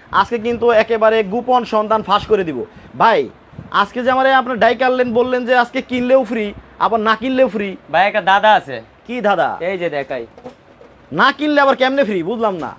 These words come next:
Speaker 2: ভাই, আজ দেখান, প্রশ্নটা আগে দেন, আপনার ভিউয়ারদেরকে দেখান, না দেখলে বুঝবে না।
Speaker 1: কি প্রশ্ন এটা? বডিতে ধরেন আপনার।
Speaker 2: এই যে।
Speaker 1: আচ্ছা। আচ্ছা, এটা কি প্রশ্ন যে কোন জিনিস গাছে সবুজ, দোকানে থাকলে কালো,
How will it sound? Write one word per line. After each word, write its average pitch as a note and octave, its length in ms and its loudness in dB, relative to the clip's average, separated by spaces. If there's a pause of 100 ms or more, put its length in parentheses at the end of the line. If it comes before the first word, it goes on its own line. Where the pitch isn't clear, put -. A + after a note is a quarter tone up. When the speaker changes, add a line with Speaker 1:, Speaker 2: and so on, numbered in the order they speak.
(240)
Speaker 2:
ভাই, E3+ 160 4
আজ G3 120 2
দেখান, G3 560 0
প্রশ্নটা G3 360 -4
আগে F#3 160 -2
দেন, F3+ 200 -2
আপনার F3+ 240 -6
ভিউয়ারদেরকে F#3+ 560 -2
দেখান, F#3 320 -2
না F#3+ 160 2
দেখলে G3+ 220 -4
বুঝবে C#3+ 320 -6
না। A#2+ 100 -6
Speaker 1:
কি A#3+ 160 -4
প্রশ্ন G#3+ 260 -2
এটা? F#3+ 100 2
বডিতে A3+ 260 2
ধরেন G3+ 220 2
আপনার। B2 260 -6 (320)
Speaker 2:
এই D#3 160 -2
যে। B2+ 240 -6
Speaker 1:
আচ্ছা। C#3+ 420 -2 (680)
আচ্ছা, D#3 340 0
এটা G#3+ 180 0
কি B3 180 -6
প্রশ্ন F3 380 0
যে F#3 100 -2
কোন C4+ 360 -2
জিনিস B3+ 440 -2 (520)
গাছে A3 420 4
সবুজ, G3+ 500 -2 (520)
দোকানে B3 500 0
থাকলে A#3 260 -2
কালো, A3+ 420 2